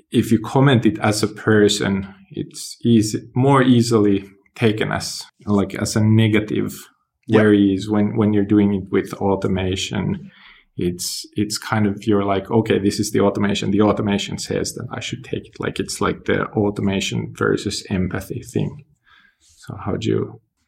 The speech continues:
Speaker 1: how do you see automation changing that in now and in the future?
Speaker 2: Yeah, I think that's a really good point. And I, I completely agree. Like, I think, like, there is a different dynamic from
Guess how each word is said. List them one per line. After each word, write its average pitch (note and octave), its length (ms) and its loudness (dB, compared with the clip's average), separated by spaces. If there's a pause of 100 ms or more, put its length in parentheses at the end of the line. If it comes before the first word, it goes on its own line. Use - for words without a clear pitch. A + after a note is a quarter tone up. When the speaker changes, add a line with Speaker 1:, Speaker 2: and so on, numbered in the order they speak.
(120)
Speaker 1:
how G#2+ 140 0
do A2+ 100 0
you G#2 60 2
see G#2 280 2
automation G#2 880 -2
changing G2+ 600 0
that G#2 440 -6
in G2 320 -2
now G#2+ 300 2
and G#2 120 -2
in G2+ 140 -2
the G#2 80 -2
future? - 560 -4 (340)
Speaker 2:
Yeah, C#3 200 4
I C#3 60 4
think E3+ 160 2
that's B2 200 2
a A#2+ 40 0
really G#2 160 0
good F2+ 100 -6
point. G2+ 320 2
And F#2 320 -4
I, F#2 200 -4 (120)
I G2+ 60 -4
completely F#2 340 0
agree. F2+ 260 2
Like, E2 220 -2
I F2+ 60 -2
think, - 460 -4 (420)
like, F2 260 -2
there G2 160 4
is G2 140 0
a F#2 60 -2
different E2+ 300 -4
dynamic E2 580 -2 (120)
from D2+ 460 -4